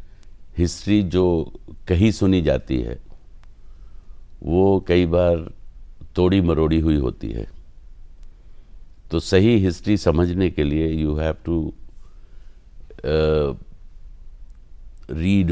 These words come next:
various interpretations। और, uh, इसीलिए श्याम बेनेगल ने भी अपनी, अपनी, अपनी जो भी स्क्रिप्ट्स उन्होंने चुनी, वो जो इतिहासकार हैं, जो माने हुए इतिहासकार हैं,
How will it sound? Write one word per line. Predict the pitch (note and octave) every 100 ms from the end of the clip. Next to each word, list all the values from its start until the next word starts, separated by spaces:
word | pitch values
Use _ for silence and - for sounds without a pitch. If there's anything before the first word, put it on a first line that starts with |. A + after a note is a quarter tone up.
| D2+
various | F2 F#2+ G#2 G#2 F2+
interpretations। | D2 D2 C2 B1+ - - D#2+ - - - - - - - - - - - - - - - -
और, | C2 C#2+ C#2+ C2+ C#2+ C#2 C#2 C2
uh, | E2+
इसीलिए | - G#2 F#2+ F#2 -
श्याम | - D#2 D#2
बेनेगल | D#2 E2+ F2 E2+
ने | D#2+
भी | C#2+ D#2 D2 - - - - - -
अपनी, | C#2 E2 E2
अपनी, | - - -
अपनी | D2 - D#2+
जो | C#2 D#2+
भी | D#2+ E2
स्क्रिप्ट्स | D2 - F2 -
उन्होंने | E2 D2+ D2+
चुनी, | D2 E2+ F2 F2 A1+ - - - - -
वो | D#2+ F2 - - - - - - - C#2
जो | E2 F2 - - -
इतिहासकार | D2+ C#2+ C#2+ E2+ E2+ - F2+ E2
हैं, | E2 E2+ D#2
जो | C#2+
माने | B1+ D#2 F#2+ G2
हुए | F2+ E2
इतिहासकार | C#2+ D2 D2 C#2+ - C#2 C2+
हैं, | C2+ C2